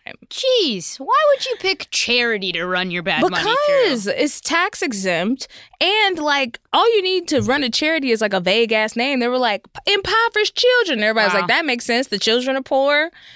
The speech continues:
Speaker 2: and they got a charity for it."
Speaker 1: I'm
Speaker 2: Adds
Speaker 1: so
Speaker 2: up
Speaker 1: stuck
Speaker 2: to
Speaker 1: on
Speaker 2: me.
Speaker 1: morals. <laughs> It just seems so rude to use charity to do this.
Speaker 2: <laughs> Oh, and the charity is a big source of crime,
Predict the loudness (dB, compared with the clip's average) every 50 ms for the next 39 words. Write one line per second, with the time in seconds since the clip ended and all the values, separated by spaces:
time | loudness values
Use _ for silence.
0 | -18 -10 -6 -4 -4 -2 -2 -2 0 0 0 2 0 0 0 0 0 0 0 0
1 | -2 -4 -8 -8 -6 -6 -4 -4 -2 -2 -4 -4 -4 -2 0 0 2 2 2 0
2 | 0 0 0 0 0 0 -2 -4 -6 -4 -2 -2 0 -2 -2 -2 -2 -2 -2 -2
3 | -2 -2 -2 -4 -4 -4 -6 -8 -10 -12 -12 -10 -6 -6 -4 -4 -4 -4 -4 -4
4 | -4 -4 -2 -2 -2 -4 -4 -2 0 2 2 0 0 -2 -4 -2 -2 -4 -4 -4
5 | -4 -4 -2 0 0 0 0 -2 -2 -4 -8 -10 -8 -4 -4 -4 -2 -2 -4 -4
6 | -4 -4 -4 -2 0 2 4 4 6 4 4 4 2 0 0 -2 -4 -2 -2 -2
7 | -2 -2 0 0 0 -2 -4 -6 -8 -10 -10 -8 -6 -6 -6 -4 -6 -4 -4 -4
8 | -4 -6 -8 -8 -8 -8 -4 -2 -2 0 0 -2 -4 -6